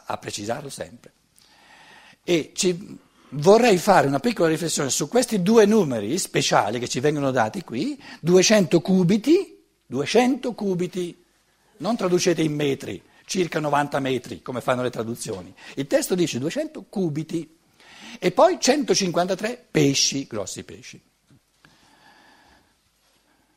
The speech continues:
Uno ha vissuto la giornata, i sette, il sole è passato per questi sette segni del zodiaco, durante la notte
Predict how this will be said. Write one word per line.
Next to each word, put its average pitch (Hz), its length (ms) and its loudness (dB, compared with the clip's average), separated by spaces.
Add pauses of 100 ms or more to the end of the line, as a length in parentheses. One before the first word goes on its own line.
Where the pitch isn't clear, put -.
(1600)
Uno 190 300 4
ha 95 100 0
vissuto 175 420 0
la 156 80 2
giornata, 202 760 -2 (540)
i 175 140 0
sette, 196 380 2
il 160 160 0
sole 180 380 6
è 135 40 -2
passato 151 420 -2
per 127 140 -4
questi 139 240 -6
sette 151 280 -4
segni 143 240 -2
del 123 180 -4
zodiaco, 185 400 -6
durante 147 380 0
la 143 100 -2
notte 127 420 -4